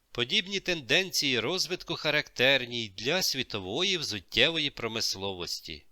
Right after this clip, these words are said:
Переміщення масового виробництва продукції в країни, що розвиваються, зі збереженням за економічно розвиненими країнами лідерств в модельному бізнесі. Серед визнаних законодавців мод —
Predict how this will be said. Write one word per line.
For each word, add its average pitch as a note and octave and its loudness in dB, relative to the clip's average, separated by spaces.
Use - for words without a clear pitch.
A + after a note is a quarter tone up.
Переміщення C#3+ 4
масового C3+ 0
виробництва B2 -2
продукції A#2 -4
в D3 -14
країни, C#3+ 0
що - 0
розвиваються, G2 0
зі G#2 -4
збереженням F#2+ 0
за G#2+ 2
економічно A#2+ -2
розвиненими B2+ -4
країнами B2+ -4
лідерств D3+ 0
в A#2+ -16
модельному B2+ -2
бізнесі. F2+ -6
Серед D#3 0
визнаних D#3 -2
законодавців A2 0
мод — A2+ -10